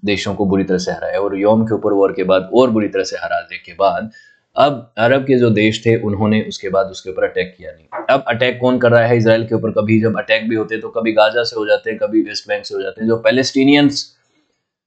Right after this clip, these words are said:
जो है, जो अपने हक की लड़ाई लड़ रहे हैं, वो इसराइल के साथ संघर्ष करते हैं। और इन संघर्ष करने के दौरान ही पैलेस्टाइन के जो क्षेत्र हैं अभी, वेस्ट बैंक और गाजा, यहाँ पे कुछ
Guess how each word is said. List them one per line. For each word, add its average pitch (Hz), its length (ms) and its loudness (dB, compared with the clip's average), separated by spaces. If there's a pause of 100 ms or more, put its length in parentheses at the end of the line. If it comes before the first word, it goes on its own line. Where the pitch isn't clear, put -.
(200)
जो 117 160 6
है, 117 500 0
जो 131 120 6
अपने 120 260 2
हक 113 160 0
की 123 80 0
लड़ाई 113 200 4
लड़ 110 180 2
रहे 113 100 4
हैं, 113 80 2
वो 117 420 4
इसराइल 117 280 2
के 117 80 0
साथ 117 300 2
संघर्ष 117 420 -2
करते 117 300 0
हैं। 117 340 -2 (240)
और 160 260 4
इन 175 400 4 (180)
संघर्ष 131 580 0
करने 135 400 2
के 135 120 2
दौरान 123 420 4
ही 131 120 0
पैलेस्टाइन 131 680 2
के 131 340 4
जो 127 180 -2
क्षेत्र 123 400 -6
हैं 120 240 0
अभी, 95 500 -4 (160)
वेस्ट 117 240 0
बैंक 113 160 -2
और 107 100 2
गाजा, 101 240 2
यहाँ 127 280 2
पे 143 100 -4
कुछ 147 320 -4